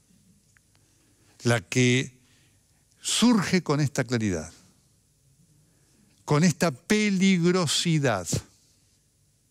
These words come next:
eh, de creerse que todo ha nacido con el kirchnerismo.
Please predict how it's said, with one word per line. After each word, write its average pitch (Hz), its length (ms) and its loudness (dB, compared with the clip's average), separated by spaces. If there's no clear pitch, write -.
eh, 113 420 0
de 107 220 -2
creerse 180 760 0
que 139 140 0
todo 190 480 0
ha 175 40 0
nacido 151 500 -2
con 131 180 -2
el 110 140 -2
kirchnerismo. 92 760 -8